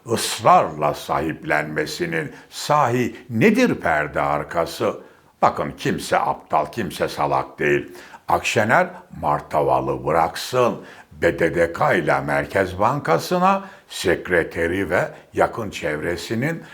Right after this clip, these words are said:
banka hesaplarıyla mal varlığının araştırılması için talepte bulunsun. Bunu yapmıyorsa ya da yapamıyorsa soru işaretleri var demektir.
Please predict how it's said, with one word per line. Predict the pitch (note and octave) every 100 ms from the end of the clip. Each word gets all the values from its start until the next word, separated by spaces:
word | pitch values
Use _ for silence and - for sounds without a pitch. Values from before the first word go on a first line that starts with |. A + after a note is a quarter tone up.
| -
banka | - G#2 A2 - E2+
hesaplarıyla | D2 - E2+ D2+ E2 E2 F2 C3+ A2+ A#2 F3+ G3+ - - F#2
mal | G2 G#2 F2 C#2+
varlığının | C#2+ C#2+ C2+ C#2 C#2 C#2 E2 D#2+
araştırılması | C#2+ C#2+ D2 - D#3+ D3 - D3+ E2 E2+ - F#3+
için | E2 D#2 - D#3 D#3 - -
talepte | E2 D2+ D2 - E2 D2+
bulunsun. | D#2 D2+ D2+ - F2+ D2 - - - D3
Bunu | G3 E3+
yapmıyorsa | G#2+ F#2+ - D#2+ D2+ - - E2+
ya | F2+ G#2
da | F2+
yapamıyorsa | E2 D#2 - D#3+ D#3 E3 E3+ D3 F3+ F#3+ F#3+ - -
soru | - - E3+ D#2
işaretleri | C#2+ C#2 - D2 C#2 C#2 - C#2+ D2 C2+
var | C2+ C2+
demektir. | C#2+ C#2+ C#2 - D#2